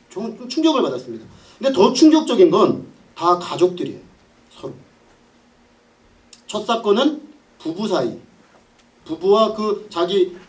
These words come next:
내혼, 어, 내연녀의 부모를 죽였어요. 오빠랑. 둘째 사건은 자기 형 부부를 죽이고 경찰 죽이고 자살했어요.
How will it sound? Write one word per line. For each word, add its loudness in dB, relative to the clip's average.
내혼, 4
어, -8
내연녀의 4
부모를 4
죽였어요. -8
오빠랑. -6
둘째 0
사건은 -2
자기 -2
형 2
부부를 -4
죽이고 0
경찰 4
죽이고 -2
자살했어요. -8